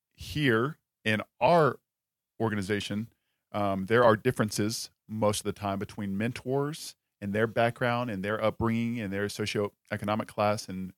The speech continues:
race and all of that stuff and the kids that they mentor. And so Ed is going to enlighten us on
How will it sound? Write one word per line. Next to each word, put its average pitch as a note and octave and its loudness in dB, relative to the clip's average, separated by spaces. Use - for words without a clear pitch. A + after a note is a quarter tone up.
race A2 -2
and F#2 -8
all A2+ 2
of G#2+ -2
that G#2 0
stuff G2+ -2
and A2 0
the G#2+ 0
kids A#2+ -4
that G#2+ 0
they G#2 -4
mentor. - -8
And G#2 -2
so F#2+ 4
Ed A#2+ 6
is A#2 0
going A2 0
to G#2 -2
enlighten G#2+ -2
us G2 -4
on F#2+ -4